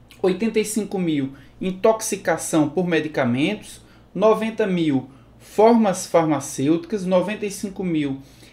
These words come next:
reposição de hormônios sexuais masculinos e cem mil inscritos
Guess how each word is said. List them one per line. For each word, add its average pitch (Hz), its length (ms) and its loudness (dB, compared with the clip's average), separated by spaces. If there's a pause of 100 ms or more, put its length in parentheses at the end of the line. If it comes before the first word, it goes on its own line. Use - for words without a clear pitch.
(120)
reposição 196 1040 4
de 180 100 -2
hormônios 147 600 0
sexuais 135 760 -2
masculinos 185 840 -4 (560)
e 247 120 -2
cem 262 380 2
mil 220 240 4
inscritos 208 720 -8